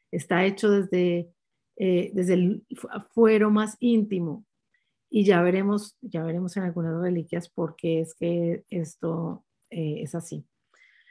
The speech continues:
Eh, y, y entonces quiero remitirme al vestido de Mónica Lewinsky, eh, que todos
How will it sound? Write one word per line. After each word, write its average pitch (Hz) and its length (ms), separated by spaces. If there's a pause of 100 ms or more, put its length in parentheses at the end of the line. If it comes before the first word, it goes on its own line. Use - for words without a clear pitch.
(260)
Eh, 220 480
y, 226 260
y 254 80
entonces 214 320
quiero 240 220
remitirme 220 840
al 208 220
vestido 202 440
de 220 80
Mónica 202 500
Lewinsky, 185 680 (960)
eh, 185 220
que 185 140
todos 208 800